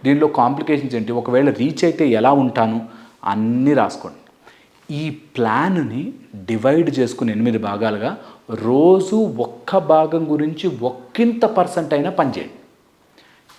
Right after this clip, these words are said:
ఇలా చేసిన వాళ్ళు, ఐఎమ్ very sure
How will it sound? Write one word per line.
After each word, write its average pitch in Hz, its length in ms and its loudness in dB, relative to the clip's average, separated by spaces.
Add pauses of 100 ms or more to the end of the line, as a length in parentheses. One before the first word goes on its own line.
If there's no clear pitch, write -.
(160)
ఇలా 123 200 6 (100)
చేసిన 131 260 2
వాళ్ళు, 135 440 4 (560)
ఐఎమ్ 107 200 -4 (160)
very 135 300 4
sure 139 320 4